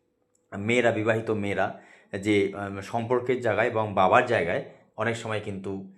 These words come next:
তার স্বামীর নামটা দিয়ে দিচ্ছে। ছেলে হোক বা মেয়ে হোক, সমস্ত এই এসআইআর ক্ষেত্রে দুই হাজার দুই সালে কিন্তু অপশন তো দুটি রয়েছে যে তোমার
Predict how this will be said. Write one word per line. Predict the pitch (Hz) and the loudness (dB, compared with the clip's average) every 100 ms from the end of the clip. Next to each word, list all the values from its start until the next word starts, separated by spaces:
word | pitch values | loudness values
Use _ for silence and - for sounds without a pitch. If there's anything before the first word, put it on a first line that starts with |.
| _ - | _ 0
তার | 98 | 0
স্বামীর | 98 - 107 156 175 | 0 -2 -2 0 0
নামটা | 117 101 95 95 | 0 -2 -2 -4
দিয়ে | 85 78 | -4 -8
দিচ্ছে। | 78 - - - _ _ - | -10 -16 -18 -18 _ _ -16
ছেলে | - 151 196 180 | -2 6 8 8
হোক | 196 - - - _ _ _ _ | 6 2 -6 -20 _ _ _ _
বা | 107 107 101 104 | 0 2 2 -2
মেয়ে | 120 123 | -2 -2
হোক, | 120 143 - | -2 -6 -6
সমস্ত | 104 127 131 147 | -8 -8 -8 -6
এই | 143 113 107 | -4 -4 -4
এসআইআর | 98 110 110 107 | -6 -6 -8 -8
ক্ষেত্রে | 107 - | -10 -8
দুই | 107 101 | -8 -6
হাজার | 104 95 | -8 -8
দুই | 95 98 | -8 -10
সালে | 98 101 | -6 -6
কিন্তু | 98 95 165 185 - - - | -6 -6 -6 -6 -10 -20 0
অপশন | 117 - 170 165 | 2 2 2 0
তো | 165 | 2
দুটি | 143 143 139 | 0 -2 2
রয়েছে | 131 131 123 135 - - _ _ _ | 6 6 4 -2 -6 -12 _ _ _
যে | 110 110 107 107 - - | 0 2 2 -4 -12 -6
তোমার | 104 104 | 0 0